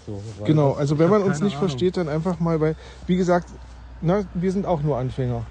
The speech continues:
Speaker 1: Genau so ist es.
Speaker 2: Ähm, gerade
Speaker 1: Und
Speaker 2: was
Speaker 1: hier
Speaker 2: das
Speaker 1: sind wieder Heuballen, da stehen Tomaten drin und Chili zum Testen. Eine ist schon gelb geworden, weil es ja zu viel geregnet hat. Eine sieht gut aus. Und dahinter steht dann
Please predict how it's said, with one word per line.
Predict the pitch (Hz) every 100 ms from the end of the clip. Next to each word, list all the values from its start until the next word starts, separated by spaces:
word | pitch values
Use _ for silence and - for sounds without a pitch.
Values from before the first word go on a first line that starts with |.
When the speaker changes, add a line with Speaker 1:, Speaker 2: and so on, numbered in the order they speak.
| -
Speaker 1:
Genau | 139 131 147
so | 147 147
ist | 143
es. | 113 - -
Speaker 2:
Ähm, | 151 143 143
gerade | 139 143 156 175
Speaker 1:
Und |
Speaker 2:
was | 170
Speaker 1:
hier | 180
Speaker 2:
das | 151 143
Speaker 1:
sind | 170 151
wieder | 165 151
Heuballen, | 143 180 170 170 170 170 165 - - - -
da | 139 143 143
stehen | 135 - 147 143
Tomaten | 135 131 156 180 160
drin | 160 165
und | 143 139
Chili | - 180 185 175
zum | - 151
Testen. | 156 160 - 160 151 - -
Eine | - 143 156
ist | 151
schon | - 139
gelb | 139 175 -
geworden, | 156 160 156
weil | 147 147
es |
ja | 139
zu | - 156
viel | 151
geregnet | 139 127 135 170 170 -
hat. | 156 151 - - -
Eine | 131 156
sieht | 143 135
gut | - 175
aus. | 156 165 - - - -
Und | 160 160
dahinter | 143 160 156 147
steht | 131 139 143 147
dann | 139 139